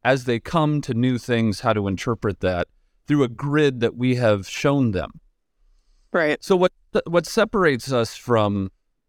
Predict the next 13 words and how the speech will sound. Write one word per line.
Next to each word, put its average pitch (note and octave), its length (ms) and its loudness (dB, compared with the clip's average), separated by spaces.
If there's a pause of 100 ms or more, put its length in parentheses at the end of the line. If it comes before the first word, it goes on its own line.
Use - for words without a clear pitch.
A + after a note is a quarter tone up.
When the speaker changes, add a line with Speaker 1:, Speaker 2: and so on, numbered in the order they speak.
(320)
Speaker 1:
a - 80 -2
secular C3+ 760 0 (340)
worldview G2+ 680 0
or G#2+ 180 2
secular C#3+ 500 0
teaching F2+ 540 -8 (1000)
is C#3+ 140 -4
that D#3+ 160 2
we A3+ 160 2
believe D3 440 0
we D#3+ 120 0
want C#3+ 400 -2
to A#2 480 -4